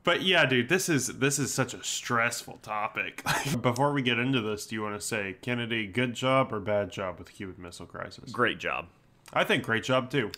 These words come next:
Speaker 1: I
Speaker 2: I
Speaker 1: think he,
Speaker 2: think,
Speaker 1: I
Speaker 2: I
Speaker 1: think he
Speaker 2: think
Speaker 1: really
Speaker 2: he
Speaker 1: traversed it
Speaker 2: killed
Speaker 1: well.
Speaker 2: it.
Speaker 1: Yeah.
Speaker 2: Um,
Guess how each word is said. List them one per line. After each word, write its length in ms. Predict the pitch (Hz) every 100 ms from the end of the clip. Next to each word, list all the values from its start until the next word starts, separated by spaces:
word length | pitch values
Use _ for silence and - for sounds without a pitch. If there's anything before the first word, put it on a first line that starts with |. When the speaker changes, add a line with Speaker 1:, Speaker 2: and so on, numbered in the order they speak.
| -
Speaker 1:
I 120 | 117
Speaker 2:
I 80 | 120
Speaker 1:
think 140 | 127
he, 200 | 123 131
Speaker 2:
think, 80 | 95
Speaker 1:
I 40 | 113
Speaker 2:
I 40 |
Speaker 1:
think 140 | 120 120
he 60 |
Speaker 2:
think 100 | 123 120
Speaker 1:
really 200 | 120 120
Speaker 2:
he 40 | 113
Speaker 1:
traversed 380 | 110 120 120 131
it 40 |
Speaker 2:
killed 60 | 117
Speaker 1:
well. 180 | 98 85
Speaker 2:
it. 140 | 76 - _ _ _ _ _ _
Speaker 1:
Yeah. 420 | 107 98 95 92 85
Speaker 2:
Um, 220 | 85